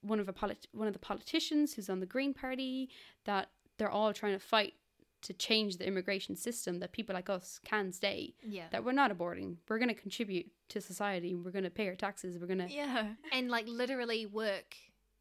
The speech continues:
Speaker 2: in the healthcare system.
Speaker 1: Yeah.
Speaker 2: Like, you should even out. It should just balance each other out by now. <laughs>
Speaker 1: Yeah, exactly. It's just, it felt so discriminatory.
Speaker 2: Yeah.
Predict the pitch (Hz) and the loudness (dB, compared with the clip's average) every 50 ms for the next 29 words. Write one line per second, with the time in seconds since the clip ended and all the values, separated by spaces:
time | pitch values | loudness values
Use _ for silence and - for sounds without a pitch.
0 | _ - 262 247 247 247 233 233 233 226 - _ _ - 247 254 240 254 247 247 | _ 0 2 2 2 2 0 -2 -6 -10 -14 _ _ -2 2 4 4 6 4 4
1 | 240 - - 247 240 - 294 311 269 262 240 185 196 196 247 269 269 - 269 294 | 2 0 -2 -4 -2 0 0 2 6 8 8 6 6 8 8 8 8 6 4 2
2 | - - 302 302 - 294 285 262 262 302 294 220 156 175 269 285 392 381 359 294 | 4 4 4 4 4 4 4 4 4 4 4 4 4 4 2 2 2 0 -2 0
3 | 247 226 240 262 285 277 - 285 269 285 285 302 339 320 - - - - - - | 2 4 4 4 4 2 -2 -2 -2 0 0 4 4 4 4 4 2 0 0 2
4 | - 254 - - - 254 294 381 - - 415 427 427 339 339 330 285 320 - - | 2 2 2 6 10 12 12 12 12 8 -2 -2 -2 2 6 8 8 8 6 2
5 | - - - - 254 - - 277 262 - - - - - - - - - 269 254 | -2 -4 -4 -6 -8 -6 -4 -4 -2 -2 -4 -6 -8 -8 -12 -2 6 8 8 8
6 | 247 - - - - 254 247 233 226 214 - - - 220 220 196 185 - - - | 8 6 -2 -2 2 4 4 4 4 2 -2 -4 -2 0 0 0 0 -2 -4 -6
7 | - - - - - 226 220 208 202 196 180 160 | -6 -8 -8 -10 -6 -4 -2 -2 -2 -2 -4 -6